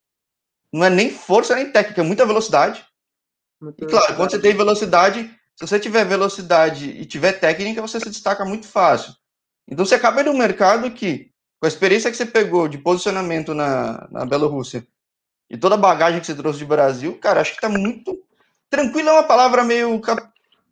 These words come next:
Speaker 1: perigosa de dizer, mas digo, acho que tá preparado pra jogar nesse mercado, né?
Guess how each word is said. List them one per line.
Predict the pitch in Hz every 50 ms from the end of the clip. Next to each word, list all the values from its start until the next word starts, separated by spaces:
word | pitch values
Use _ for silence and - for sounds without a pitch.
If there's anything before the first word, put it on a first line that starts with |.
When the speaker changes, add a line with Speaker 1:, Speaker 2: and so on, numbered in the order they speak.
| _ _
Speaker 1:
perigosa | 240 220 208 170 151 180 190 185 180 180
de | 160 165
dizer, | 156 139 131 156 165 160
mas | 143 139 135
digo, | 135 135 147
acho | 156 -
que | - 196
tá | - 202
preparado | 202 - - - 254 - 240 214 202 185 196 202 208
pra | 214 214 214
jogar | 208 214 202 208
nesse | 214 220 220 - 240
mercado, | 233 247 233 - - 170 160 147 131 135
né? | 131 135 139 139 139 123 - -